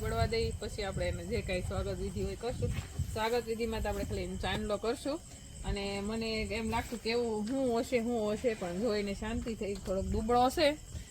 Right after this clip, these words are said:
પણ બહુ મસ્ત છે. એનો ઘાટ, બોડી ટેક્સચર જે ઓરિજિનલ ગીર હોય એવું જ છે.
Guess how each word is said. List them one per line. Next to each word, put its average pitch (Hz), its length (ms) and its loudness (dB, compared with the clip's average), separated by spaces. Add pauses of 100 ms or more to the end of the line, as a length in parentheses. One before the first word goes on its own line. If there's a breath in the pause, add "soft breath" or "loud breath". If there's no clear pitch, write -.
(140)
પણ 190 180 2
બહુ 214 160 4
મસ્ત 247 440 2
છે. 262 280 2 (360)
એનો 190 180 -2
ઘાટ, 214 360 2
બોડી 208 300 0
ટેક્સચર 208 440 0
જે 196 300 -2 (320)
ઓરિજિનલ 208 460 0
ગીર 208 200 0
હોય 208 200 2
એવું 247 240 0
જ - 20 -4
છે. 269 280 0